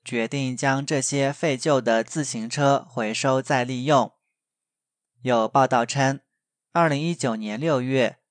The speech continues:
哈罗出行已经回收了超过五十万个车轮、二十五万个车筐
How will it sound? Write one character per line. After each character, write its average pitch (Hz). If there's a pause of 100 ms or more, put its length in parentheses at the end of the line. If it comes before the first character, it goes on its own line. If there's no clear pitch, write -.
(240)
哈 175
罗 127
出 175
行 123 (140)
已 117
经 127
回 113
收 139
了 123
超 135
过 131
五 117
十 117
万 147
个 120
车 151
轮、 117 (420)
二 175
十 147
五 117
万 123
个 120
车 139
筐 151